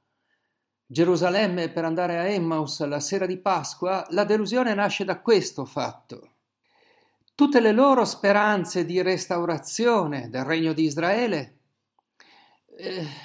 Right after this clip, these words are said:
vanno in fumo. Se è risorto colui che è morto in croce,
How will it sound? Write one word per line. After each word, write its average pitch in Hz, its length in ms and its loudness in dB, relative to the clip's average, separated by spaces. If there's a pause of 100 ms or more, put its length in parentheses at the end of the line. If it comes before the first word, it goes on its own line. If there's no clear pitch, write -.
(140)
vanno 208 240 2
in 202 100 0
fumo. 196 580 -4 (1300)
Se - 240 2
è 262 240 6
risorto 175 720 0
colui 190 260 -2
che 180 100 -2
è - 20 0
morto 202 300 0
in 170 120 -2
croce, 143 640 -6